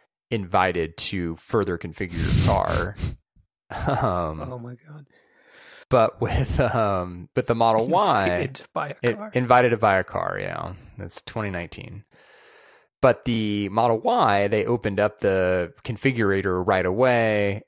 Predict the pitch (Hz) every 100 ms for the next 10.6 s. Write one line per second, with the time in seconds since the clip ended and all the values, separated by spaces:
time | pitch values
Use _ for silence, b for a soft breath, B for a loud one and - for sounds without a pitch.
0 | - 104 95 98 98 92 92 90 90 -
1 | 104 98 101 104 85 135 117 110 107 98
2 | 101 104 95 - - 104 95 101 156 185
3 | 120 101 98 95 95 95 107 98 - 117
4 | 95 87 - 120 98 - - 139 170 139
5 | 101 92 85 80 - 53 104 101 98 -
6 | - _ _ _ _ _ _ 123 110 110
7 | - 359 427 320 - 208 - 160 165 123
8 | 107 - 135 120 92 87 120 131 143 208
9 | 214 104 101 - - 196 147 101 - 127
10 | 139 135 107 95 92 -